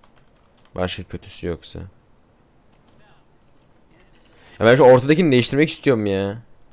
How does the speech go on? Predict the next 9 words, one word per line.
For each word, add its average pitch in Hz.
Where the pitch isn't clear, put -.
O 104
çok 131
para 135
alacak. 101
Bek, 92
bek. -
Bek, 90
bek. 98
Heh, 98